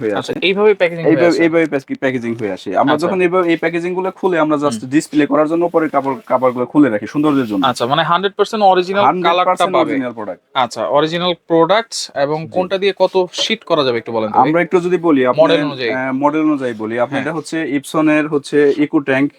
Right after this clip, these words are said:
Speaker 2: আচ্ছা।
Speaker 1: বত্রিশ দশ।
Speaker 2: এল থ্রি, আচ্ছা, এল বত্রিশ দশ।
Speaker 1: জি, জি, বত্রিশ দশ আমরা সব মডেল সংখ্যায় বলে থাকি। এই
Speaker 2: আচ্ছা।
Speaker 1: প্রিন্টারে কি কি সুবিধা পাবেন দেখেন,
Speaker 2: হ্যাঁ।
Speaker 1: একটা প্রিন্টারে প্রিন্ট করতে পারবেন,
Speaker 2: আচ্ছা।
Speaker 1: কপি করতে পারবেন, স্ক্যান করতে পারবেন।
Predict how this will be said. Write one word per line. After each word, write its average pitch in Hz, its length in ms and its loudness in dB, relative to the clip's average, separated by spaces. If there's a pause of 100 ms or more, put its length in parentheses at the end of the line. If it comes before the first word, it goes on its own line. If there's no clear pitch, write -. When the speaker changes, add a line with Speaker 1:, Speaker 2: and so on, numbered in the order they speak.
(120)
Speaker 2:
আচ্ছা। 131 80 -2
Speaker 1:
বত্রিশ 143 460 2
দশ। 98 180 0 (280)
Speaker 2:
এল 156 280 2
থ্রি, 208 520 -4
আচ্ছা, 127 240 2
এল 165 140 2
বত্রিশ 156 360 -2
দশ। 117 220 0
Speaker 1:
জি, 147 120 6
জি, 127 80 2
বত্রিশ 170 420 2
দশ 165 180 -2
আমরা 151 160 0
সব - 140 -8
মডেল 131 280 2
সংখ্যায় 135 320 -2
বলে 123 180 -4
থাকি। 117 220 -4
এই 156 160 6
Speaker 2:
আচ্ছা। 156 120 2
Speaker 1:
প্রিন্টারে 185 320 0
কি 175 120 -6
কি 170 100 -4
সুবিধা 147 300 -4
পাবেন 98 260 -4
দেখেন, 98 120 -4
Speaker 2:
হ্যাঁ। 120 120 0
Speaker 1:
একটা 127 140 -4
প্রিন্টারে 143 320 0
প্রিন্ট 160 260 2
করতে 156 240 -2
পারবেন, 135 300 2 (220)
Speaker 2:
আচ্ছা। 123 260 -6
Speaker 1:
কপি 151 200 4
করতে 156 240 2
পারবেন, 151 420 2
স্ক্যান 151 260 -4
করতে 135 240 -8
পারবেন। 95 280 -4